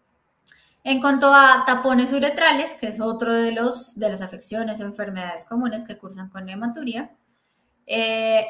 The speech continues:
serán mucho más comunes en el caso de los machos por su anatomía. Eh, y por último tenemos las infecciones de tracto urinario,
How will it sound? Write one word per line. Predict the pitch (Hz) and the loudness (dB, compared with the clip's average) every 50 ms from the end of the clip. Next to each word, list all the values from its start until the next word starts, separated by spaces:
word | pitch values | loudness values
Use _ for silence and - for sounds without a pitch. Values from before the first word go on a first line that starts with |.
| - - | -6 -10
serán | - - 254 254 254 254 | -4 0 2 2 2 2
mucho | 254 247 240 269 | 2 0 -2 -2
más | 254 262 254 - | -2 -2 -2 -4
comunes | 269 262 262 247 254 254 | -2 -2 0 0 0 0
en | 254 240 | 0 0
el | 240 233 | 0 0
caso | - 190 185 - 190 | -2 -6 -8 -6 -6
de | 190 190 | -6 -4
los | 202 220 240 | -4 -4 -2
machos | 269 302 311 311 311 320 320 320 | 0 2 2 0 0 -4 -8 -8
por | - - 254 240 240 | -4 -2 0 0 2
su | 226 | 0
anatomía. | 208 196 190 175 - 202 240 285 294 285 262 269 330 - - _ _ _ _ _ _ _ _ _ _ _ _ _ _ _ _ _ _ _ _ - | -2 -2 -4 -6 -6 -6 -6 -4 -2 -2 -2 -4 -6 -8 -12 _ _ _ _ _ _ _ _ _ _ _ _ _ _ _ _ _ _ _ _ -14
Eh, | 202 202 202 196 202 196 196 196 196 196 190 - - _ _ _ _ _ _ _ _ _ _ _ _ _ _ _ | -12 -10 -10 -10 -10 -10 -10 -12 -12 -12 -12 -14 -16 _ _ _ _ _ _ _ _ _ _ _ _ _ _ _
y | 302 330 | -10 -6
por | 320 330 330 330 | 0 0 0 0
último | 311 320 330 320 320 311 | 0 -2 -4 -4 -4 -2
tenemos | 311 285 262 240 233 233 | -2 0 0 2 2 2
las | 240 240 - | 0 0 -2
infecciones | 254 247 247 262 247 - 247 220 202 202 | -2 -2 -4 -4 -6 -6 -8 -8 -6 -8
de | 214 214 | -8 -8
tracto | - 190 180 - - 196 | -8 -8 -10 -10 -10 -10
urinario, | 196 226 247 285 320 330 311 240 - | -6 -4 -2 0 0 -2 -2 -4 -8